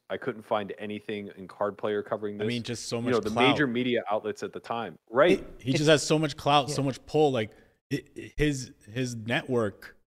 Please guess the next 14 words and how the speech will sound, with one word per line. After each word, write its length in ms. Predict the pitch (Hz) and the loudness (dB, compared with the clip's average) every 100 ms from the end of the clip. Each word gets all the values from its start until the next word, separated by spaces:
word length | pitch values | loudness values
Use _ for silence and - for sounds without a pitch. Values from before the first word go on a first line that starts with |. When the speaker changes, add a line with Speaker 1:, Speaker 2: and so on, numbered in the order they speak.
| _ _ - | _ _ -8
Speaker 2:
between 460 | 113 - 127 120 | -6 -2 0 0
his 220 | 101 113 | -2 -4
company 560 | - 123 120 110 110 98 | -2 -4 -2 -4 -2 -4
and 180 | 110 107 | -4 -4
the 60 | 101 | -4
people 300 | 113 104 95 | -6 -6 -6
he 180 | 104 | -6
knew 480 | 98 104 123 107 95 - _ _ _ _ 110 | -6 -2 0 0 -2 -8 _ _ _ _ -6
was 100 | 101 | -4
just 220 | 117 - | -6 0
probably 260 | 117 110 | 2 2
massive, 480 | 95 101 113 - 87 | 0 -4 -4 -6 -6
right? 160 | 98 104 | -4 -2
Like, 220 | 107 | -2